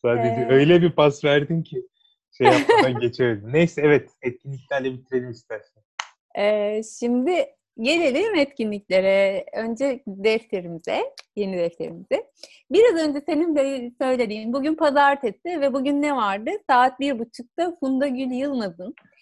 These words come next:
Speaker 2: Zeka Oyunları etkinliği saat bir buçukta Mezitli Belediyesi'nin, e, Facebook hesabından izlenebilir. Ya da, e, YouTube'u var mı bilmiyorum. Ben hani bunları akşam kurcaladım. Yayını tam olarak nereden yapacaklarını da emin değildim ama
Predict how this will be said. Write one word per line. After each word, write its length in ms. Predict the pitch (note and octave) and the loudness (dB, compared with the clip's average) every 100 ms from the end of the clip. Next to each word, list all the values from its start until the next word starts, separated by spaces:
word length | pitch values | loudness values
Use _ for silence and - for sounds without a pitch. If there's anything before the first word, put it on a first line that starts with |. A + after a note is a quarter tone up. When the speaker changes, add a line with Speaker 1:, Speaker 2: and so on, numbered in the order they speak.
| _ _ F#3 | _ _ -4
Speaker 2:
Zeka 460 | A#3+ B3 C4 A3 | -2 2 2 2
Oyunları 420 | F#3+ F3+ F3 E3+ | 0 -6 -10 -10
etkinliği 640 | - C4+ C4+ - G#3 D4 E4 | -4 -4 -6 -12 -6 -6 -2
saat 320 | B3 B3 A#3+ | 0 -2 -2
bir 180 | C#4 A3 | -4 -4
buçukta 400 | G#3+ A3+ - C#4 | -8 -12 -6 -2
Mezitli 460 | B3+ B3 C4+ A3+ | -2 -4 -6 -4
Belediyesi'nin, 840 | G#3+ G#3+ G3 G#3 G3+ - C#4+ F#4 A4 G#3 | -2 -4 -4 -6 -8 -8 -6 -6 -10 -6
e, 420 | G3 F#3+ F#3+ F#3+ | -2 0 -2 -4
Facebook 440 | G#3+ A3+ - G3+ - | -4 -6 -6 -12 -8
hesabından 720 | F#3 G3 F#3 F3+ G3 A3+ E4 - | -8 -4 -6 -6 -8 -8 -8 -8
izlenebilir. 960 | F#3+ F#3 G#3 B3 G3 - E4 - _ _ G3+ | -10 -8 -6 -8 -8 -12 -14 -18 _ _ -6
Ya 140 | G3+ | -4
da, 60 | C#4 - F#3 | -4 -6 -8
e, 120 | F3+ | -8
YouTube'u 480 | F#3 A3 A#3+ A3+ B3 | -6 -10 -8 -6 -4
var 200 | A3+ A3 | -2 -2
mı 180 | D#4+ | -4
bilmiyorum. 460 | C4 A#3+ F#3+ F3 F3+ | -4 -4 -6 -6 -6
Ben 140 | F#3+ G3 | -8 -8
hani 180 | G#3+ G#3 | -10 -10
bunları 260 | A3 A3 A3 | -8 -4 -4
akşam 420 | A3+ - A#3+ A#3+ | -4 -6 -6 -6
kurcaladım. 560 | G#3+ F#3+ F3+ G3 C#4 A3+ | -8 -8 -8 -6 -4 -4
Yayını 300 | G#3+ A3+ A#3+ | -4 -8 -8
tam 180 | A#3 | -8
olarak 340 | G#3+ G#3+ G#3+ A#3 | -6 -8 -8 -10
nereden 300 | A3 G#3 G3 | -12 -8 -8
yapacaklarını 580 | G3 F#3 F#3+ G3+ A#3 F4 | -10 -6 -8 -6 -10 -8
da 60 | |
emin 300 | A3+ A#3+ C4 | -8 -6 -4
değildim 280 | A#3+ F#3 B3 | -4 -6 -6
ama 220 | E4 F4 | -6 -6